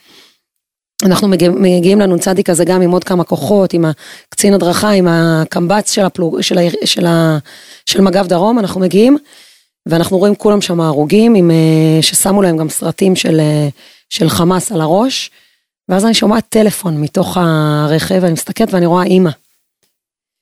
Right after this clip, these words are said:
שזה משהו שאתה בטח לא לענות, אבל אתה מבין,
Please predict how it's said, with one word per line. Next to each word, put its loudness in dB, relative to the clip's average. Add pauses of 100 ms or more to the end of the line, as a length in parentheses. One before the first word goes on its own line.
(220)
שזה 0
משהו 0
שאתה 0 (600)
בטח -2
לא 2
לענות, 0
אבל -2 (1040)
אתה -2
מבין, 2